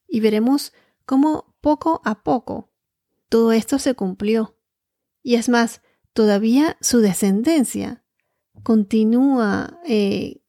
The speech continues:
con desacuerdos, o sea, la crisis entre los territorios del Medio Oriente, el odio hacia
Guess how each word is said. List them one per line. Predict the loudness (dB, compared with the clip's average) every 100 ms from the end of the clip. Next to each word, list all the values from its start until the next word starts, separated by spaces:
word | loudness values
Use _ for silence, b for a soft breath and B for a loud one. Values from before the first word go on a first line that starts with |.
| _ _ _ _ _ _ _ _ _ _
con | 0 2 2 -2 -6
desacuerdos, | -4 -2 -2 -4 0 2 2 2 -2 -4 -8 -12 _ _ _ -10
o | -6
sea, | 0 0 0 -2 -8 -14
la | -6 -4
crisis | -2 -2 0 -2 0
entre | -2 0 0
los | 0 -2 -6 -10 _ _ _
territorios | -2 -2 -2 -2 0 0 0 0 -2
del | 0 0 -2 -4
Medio | -4 -2 -2
Oriente, | -2 0 2 2 0 -2 -2 -2 -4 b b b
el | -2 -2
odio | 2 2 2
hacia | 0 -2 -4